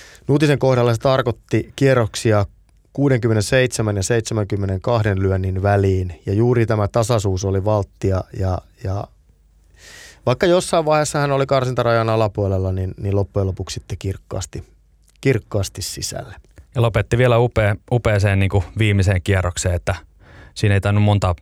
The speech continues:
Speaker 2: monta pelaajaa olla siinä vikakierroksella, joka pelasi paremmin kuin Sanna. Että
Speaker 1: Jos en
Speaker 2: osoitti
Speaker 1: väärin muista, ne ei ollut yhtään,
Speaker 2: Niin,
Speaker 1: mut
Speaker 2: oliko jopa näin. Mutta todella kovaa niinku luonteen lujuutta, että, että, että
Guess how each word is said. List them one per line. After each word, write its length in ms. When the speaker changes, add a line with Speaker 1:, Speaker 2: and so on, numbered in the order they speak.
Speaker 2:
monta 260
pelaajaa 420
olla 120
siinä 200
vikakierroksella, 580
joka 120
pelasi 240
paremmin 300
kuin 100
Sanna. 340
Että 180
Speaker 1:
Jos 80
en 40
Speaker 2:
osoitti 240
Speaker 1:
väärin 240
muista, 260
ne 100
ei 100
ollut 220
yhtään, 500
Speaker 2:
Niin, 120
Speaker 1:
mut 40
Speaker 2:
oliko 200
jopa 260
näin. 200
Mutta 240
todella 340
kovaa 320
niinku 200
luonteen 360
lujuutta, 480
että, 260
että, 200
että 240